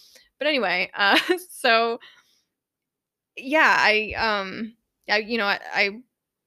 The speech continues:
I wanna be more prepared for things, and that's not something that has been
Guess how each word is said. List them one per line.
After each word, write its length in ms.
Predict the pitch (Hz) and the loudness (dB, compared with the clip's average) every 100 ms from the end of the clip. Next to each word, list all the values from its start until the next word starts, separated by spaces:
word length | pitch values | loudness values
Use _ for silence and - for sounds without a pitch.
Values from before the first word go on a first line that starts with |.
| - | -6
I 80 | 202 | -2
wanna 240 | 233 269 | 0 0
be 140 | 262 247 | 0 0
more 200 | 240 226 | 0 -2
prepared 460 | 226 - 226 214 | -6 -8 -4 -4
for 120 | 220 220 | -4 -6
things, 460 | 214 196 196 214 | -6 -6 -8 -10
and 180 | - 214 | -8 -6
that's 220 | 208 - | -6 -6
not 180 | 233 226 | -8 -8
something 480 | 226 220 208 202 - | -10 -10 -10 -12 -10
that 160 | 220 208 | -8 -8
has 220 | 220 208 | -8 -10
been 540 | 196 202 170 190 196 | -4 -2 -2 -6 -12